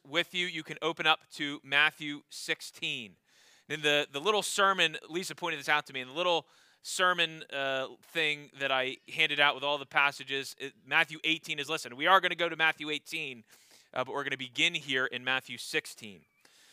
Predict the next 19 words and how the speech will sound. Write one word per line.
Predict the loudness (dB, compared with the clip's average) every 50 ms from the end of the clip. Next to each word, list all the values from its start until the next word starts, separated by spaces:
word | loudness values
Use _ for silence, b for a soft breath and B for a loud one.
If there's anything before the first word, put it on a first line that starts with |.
| b b b
So, | b 0 6 6 8 8 6 4 0 2
uh, | 4 4 6 6 4 2 0 _ _ _ _ _ _ -6
you | -6 -4
can | -2 0 0
open | 0 2 4 4
up | 2 2
to | 2 -2
Matthew | 2 2 2 2 2 -2 -6
sixteen, | -2 -2 -2 -2 -2 -4 -8 -8 -8 -6
starting | -6 -2 2 2 2 2 0 -2
in | -4 -12 -10
verse | -4 -4 -4 -4 -4 -8 -12 _ _ _ -6
thirteen. | -4 -4 -4 -4 _ -14 -10 -8 -8 -8 -10 -12 -16 -20 _ b b b b b b b
I'm | -14
gonna | -12 -8
read | -8 -8 -8 -10
through | -12 -14
verse | -8 -8 -8 -8 -8
twenty. | -14 -18 -16 -12 -12 -12 -12 -14 -20